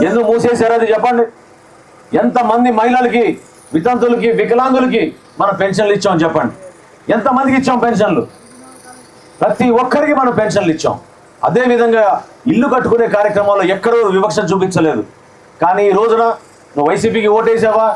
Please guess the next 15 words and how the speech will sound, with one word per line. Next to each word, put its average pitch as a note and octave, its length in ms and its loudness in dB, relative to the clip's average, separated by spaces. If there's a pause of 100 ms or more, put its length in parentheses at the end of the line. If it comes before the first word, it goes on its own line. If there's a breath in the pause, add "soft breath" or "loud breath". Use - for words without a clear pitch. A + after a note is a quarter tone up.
(340)
టీడీపీకి A3 540 0
ఓటేసావా, A3 520 0 (720)
నా D#3+ 140 0
కోసం G#3+ 260 0
నువ్వు G#3 180 2
ఏం A#3 140 0
చేసావు A#3 300 2 (640)
అనే G3 200 0
ప్రశ్న F3+ 280 0
అడుగుతుంటే G#3+ 420 0 (600)
మీరందరూ F#3+ 460 2
కూడా A3+ 160 2 (640)
దయచేసి F#3+ 520 0
అర్థం F#3 280 0
చేసుకోండి. F#3+ 460 0